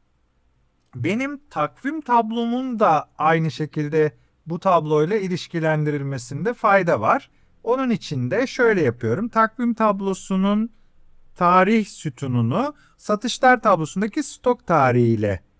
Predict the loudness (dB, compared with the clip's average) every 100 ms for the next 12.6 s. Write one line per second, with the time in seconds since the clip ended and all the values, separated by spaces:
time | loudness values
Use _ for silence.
0 | _ _ _ -2 0 0 -2 -2 0 2
1 | 2 2 4 4 0 -4 -2 0 2 2
2 | 0 -2 -4 -2 0 0 -2 -4 -6 -4
3 | -2 0 0 -2 -6 -12 -6 -2 0 -2
4 | -4 _ _ _ _ _ _ -2 0 0
5 | _ _ -2 0 0 -2 -4 -2 2 2
6 | 2 -2 -4 -4 -8 -6 -4 0 2 0
7 | -4 -14 -4 -4 -4 -6 2 2 2 0
8 | 0 -2 -6 -4 -2 0 -2 -4 -10 _
9 | _ _ -8 -2 2 4 4 4 2 -2
10 | _ _ 2 2 2 0 0 -4 -2 0
11 | 0 0 -2 -2 -2 -2 -4 -10 -10 -6
12 | -4 -4 -4 -2 -2